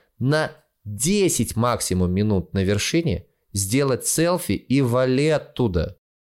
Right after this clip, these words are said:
пока тебя просто не сдуло, вот как, как просто песчинку этого мира. И когда тебя реально гора пускает,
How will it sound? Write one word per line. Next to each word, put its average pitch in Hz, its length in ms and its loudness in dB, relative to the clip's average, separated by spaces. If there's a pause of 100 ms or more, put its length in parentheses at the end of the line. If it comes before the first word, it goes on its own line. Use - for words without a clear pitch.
(160)
пока 113 260 0
тебя 120 260 0
просто 120 320 -2
не 123 180 2
сдуло, 131 500 2
вот 101 180 -2
как, 113 300 -4 (280)
как - 320 -4
просто 107 360 -2
песчинку 90 800 -4
этого 82 400 -6
мира. 82 440 -6
И 113 400 2 (280)
когда 110 320 0
тебя 104 180 -2
реально 107 300 2
гора 104 300 2
пускает, 120 840 -2